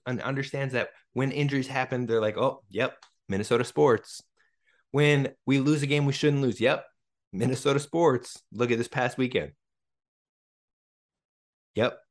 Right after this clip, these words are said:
I'm talking to you, 'cause you probably did that this past weekend. Yep, Minnesota sports. Well, he doesn't want that to be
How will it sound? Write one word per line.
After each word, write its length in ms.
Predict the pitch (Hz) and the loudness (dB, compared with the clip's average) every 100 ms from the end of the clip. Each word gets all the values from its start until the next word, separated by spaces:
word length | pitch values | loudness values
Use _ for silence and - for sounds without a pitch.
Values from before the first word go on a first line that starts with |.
| _ _ - | _ _ -10
I'm 120 | 123 | -4
talking 240 | 170 160 | 0 2
to 60 | 156 | 2
you, 300 | 139 135 156 _ _ _ _ _ _ _ - | 4 2 -2 _ _ _ _ _ _ _ -4
'cause 240 | 143 123 | -2 0
you 80 | 147 | 0
probably 460 | - 185 180 165 175 | 0 2 2 2 4
did 180 | 170 | 4
that 180 | 165 151 | 4 2
this 140 | 147 147 | 0 -4
past 300 | 170 160 160 | -4 -4 -4
weekend. 400 | 160 143 - - _ | -4 -4 -8 -12 _
Yep, 380 | 107 131 143 - | -4 -2 -2 -4
Minnesota 420 | 127 135 139 135 | -6 -4 0 0
sports. 420 | 139 - 139 - - | 0 0 0 0 -2
Well, 120 | 135 | -2
he 160 | 143 | -2
doesn't 360 | 143 147 151 151 | 0 2 2 2
want 260 | 131 139 143 | 2 0 0
that 200 | 131 - | -2 -2
to 60 | |
be 380 | 127 131 135 131 | -2 2 2 0